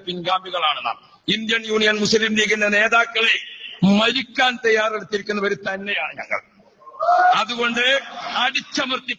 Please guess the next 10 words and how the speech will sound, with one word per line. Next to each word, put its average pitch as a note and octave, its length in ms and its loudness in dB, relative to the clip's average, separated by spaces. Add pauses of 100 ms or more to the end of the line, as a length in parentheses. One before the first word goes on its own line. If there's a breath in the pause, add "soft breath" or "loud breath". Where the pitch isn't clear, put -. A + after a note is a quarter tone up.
കളയാമെന്നോ F#3 600 -4 (560)
കൊന്നു C#4 480 0
കളഞ്ഞിട്ട് A#3+ 440 -4 (560)
നേതാവാകാമെന്നോ G3+ 920 0 (300)
ആരും F#3+ 480 0
വിചാരിക്കണ്ട. C3+ 560 -4 (360)
ഇത് A#3+ 120 -4 (200)
ബോധപൂർവം B3+ 840 2 (120)
തന്നെ A3 240 -2 (120)
ഓർമ്മപ്പെടുത്തുന്ന G3 600 -2